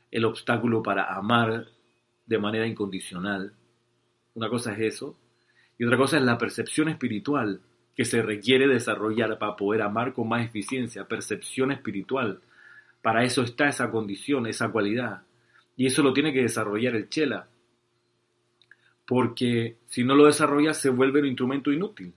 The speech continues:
se vuelve, eh, o se resta de colaborar con el gurú. Bien lo decía el, el, el don del Espíritu Santo, hasta,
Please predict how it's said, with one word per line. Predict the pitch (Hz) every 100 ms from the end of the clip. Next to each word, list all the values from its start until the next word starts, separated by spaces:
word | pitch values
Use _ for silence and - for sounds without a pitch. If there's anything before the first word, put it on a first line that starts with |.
| _
se | - 117
vuelve, | 113 123 117 135 131 _ _ _ -
eh, | 104 98 92 87 87 87 _
o | 131 127 127 - - _ _
se | - 123
resta | 113 160 180 - 127
de | 120 123
colaborar | 127 123 113 113 117 143
con | 165
el | 135
gurú. | 104 110 185 160 - _ _ _ _ _ _ _ _ _ _ -
Bien | 117 127
lo | 127
decía | 117 127
el, | 131 113
el, | 98 98 95 - _
el | 107 104 95
don | 117 120
del | 107
Espíritu | 104 117 104 107
Santo, | 165 151 117 104 - -
hasta, | 98 101 92 _ 107 98 98